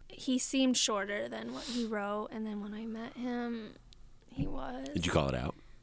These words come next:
Speaker 1: Yeah, I was like, "Um, if we're gonna start this relationship, you can't be lying <laughs> to me."
Speaker 2: Did you say anything close to that?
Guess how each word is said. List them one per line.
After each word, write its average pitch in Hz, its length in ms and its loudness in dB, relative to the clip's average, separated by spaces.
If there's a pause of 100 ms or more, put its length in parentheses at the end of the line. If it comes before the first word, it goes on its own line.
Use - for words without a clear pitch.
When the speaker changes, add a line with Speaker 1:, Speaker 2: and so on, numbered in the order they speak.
(300)
Speaker 1:
Yeah, 294 140 8
I 285 40 12
was 262 80 4
like, 269 200 2
"Um, 453 380 8 (920)
if 302 140 -2
we're 269 200 4
gonna 539 180 4
start 453 260 10
this 480 140 8 (100)
relationship, 311 680 6
you 269 140 4
can't 247 280 4
be 233 120 2
lying 220 420 4
<laughs> 277 80 0
to 269 120 6
me." 311 320 6 (460)
Speaker 2:
Did 73 140 -2
you 78 120 0
say 69 400 4
anything 73 480 2
close 65 300 2
to - 120 8
that? - 220 4